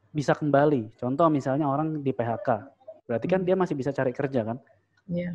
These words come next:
Speaker 1: Atau orang bisnisnya bangkrut, berarti kan masih bisa bisnis lagi. Jadi
Speaker 2: Mhm.
Speaker 1: dana darurat ini sebenarnya fungsinya untuk mengcover sesuatu yang sifatnya sementara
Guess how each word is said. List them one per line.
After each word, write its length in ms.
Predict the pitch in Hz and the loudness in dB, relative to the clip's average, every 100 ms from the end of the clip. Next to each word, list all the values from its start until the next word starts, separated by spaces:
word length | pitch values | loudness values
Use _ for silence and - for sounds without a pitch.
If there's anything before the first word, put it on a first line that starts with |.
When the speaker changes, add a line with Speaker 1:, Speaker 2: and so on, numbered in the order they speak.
| - | 0
Speaker 1:
Atau 160 | 160 | 4
orang 240 | 156 160 175 | 6 6 2
bisnisnya 320 | 135 135 156 | -2 -2 0
bangkrut, 480 | 135 123 139 127 - | 2 2 2 0 0
berarti 180 | 117 113 143 | -4 -2 0
kan 80 | 175 | 0
masih 160 | 156 | 0
bisa 240 | 135 123 151 | -2 -2 -2
bisnis 240 | 123 123 | -2 -4
lagi. 320 | 113 113 110 | -4 -4 -4
Jadi 240 | 120 160 - | 0 0 0
Speaker 2:
Mhm. 400 | - 160 160 - | -6 -6 -6 0
Speaker 1:
dana 240 | 135 143 | 2 4
darurat 400 | 135 135 147 139 | 4 4 4 2
ini 240 | 147 175 | 0 -2
sebenarnya 560 | 240 - 143 123 131 202 | -4 -4 -2 0 0 -2
fungsinya 400 | 170 151 160 196 | -2 -4 -2 -2
untuk 320 | 156 - 208 | -2 -2 -4
mengcover 480 | 156 143 139 127 180 | -4 0 0 0 -2
sesuatu 320 | 175 139 180 | -2 -2 -2
yang 80 | 185 | -4
sifatnya 280 | - 131 175 | -4 -4 -4
sementara 480 | 151 135 131 131 123 | -2 -2 0 0 0